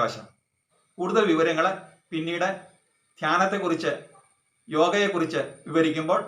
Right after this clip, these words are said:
ഇതിൻ്റെ എല്ലാം ഡീറ്റെയിൽസ് ആയിട്ട് പറയുന്നതാണ്. നമസ്കാരം. ഈ വിഷയം നിങ്ങൾക്ക് ഇഷ്ടപ്പെട്ടു എങ്കിൽ,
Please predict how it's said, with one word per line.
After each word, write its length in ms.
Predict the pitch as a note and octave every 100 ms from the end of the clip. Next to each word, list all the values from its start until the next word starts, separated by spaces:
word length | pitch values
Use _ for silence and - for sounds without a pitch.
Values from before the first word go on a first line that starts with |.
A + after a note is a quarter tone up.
| - - _ D#3
ഇതിൻ്റെ 260 | E3 E3+ F3+ D3+
എല്ലാം 200 | D#3+ E3+ D3
ഡീറ്റെയിൽസ് 380 | D3 D#3+ - D#3+
ആയിട്ട് 180 | D3 C3
പറയുന്നതാണ്. 480 | C3+ C3 B2+ C#3+ - - _ _ _ _ _ _ _ _
നമസ്കാരം. 520 | C3+ C3+ B2+ A#2 A2 - _ _ _ _ _ _ _ A3+
ഈ 120 | G#3+ G3
വിഷയം 320 | G3+ G3 G3 G3+ - _ - A#3+
നിങ്ങൾക്ക് 280 | F3+ G3+ G3+ -
ഇഷ്ടപ്പെട്ടു 500 | G3+ F#3+ G3+ - G#3 F3
എങ്കിൽ, 180 | D#3